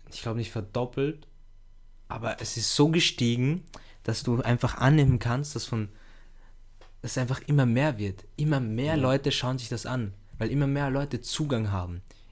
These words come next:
Speaker 1: Immer auch mehr jüngere Leute, auch ältere Leute, weil du dran dann, dann weiterlebst. Weil wir sind die Generation,
Speaker 2: Ja.
Speaker 1: die das anschauen können, tagtäglich, die durchs Internet mehr Sachen gelernt haben, als durch die Schule.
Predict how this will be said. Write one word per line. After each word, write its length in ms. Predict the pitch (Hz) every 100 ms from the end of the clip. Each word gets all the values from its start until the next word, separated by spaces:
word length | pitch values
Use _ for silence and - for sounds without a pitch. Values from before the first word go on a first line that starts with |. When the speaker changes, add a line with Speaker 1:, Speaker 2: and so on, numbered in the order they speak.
| -
Speaker 1:
Immer 160 | 127
auch 80 | 117
mehr 160 | 123 110
jüngere 480 | 113 147 139 113 104
Leute, 380 | 95 90 90 -
auch 200 | - -
ältere 420 | - 147 147 117 104
Leute, 480 | 95 90 - 87 - - - -
weil 100 | 110
du 80 |
dran 280 | 110 117 113
dann, 160 | 113 110
dann 240 | 107 104
weiterlebst. 720 | 110 131 - 101 90 87 - -
Weil 120 | 101
wir 120 | 127
sind 160 | 147 156
die 80 | 139
Generation, 800 | 139 131 120 110 - 113 135 165 -
Speaker 2:
Ja. 220 | 95 98 - - - - - - -
Speaker 1:
die 200 | 110 107
das 320 | 110 98 - -
anschauen 340 | - 135 131 107
können, 240 | 101 90 -
tagtäglich, 680 | - 120 - 120 - 92 - -
die 60 | 117
durchs 220 | 117 107
Internet 500 | - 143 151 147 151 - -
mehr 220 | 117 135
Sachen 280 | 135 131 131
gelernt 340 | 120 120 120
haben, 160 | 123 123 - -
als 200 | - -
durch 120 | 107
die 100 | 101 98
Schule. 360 | - 135 92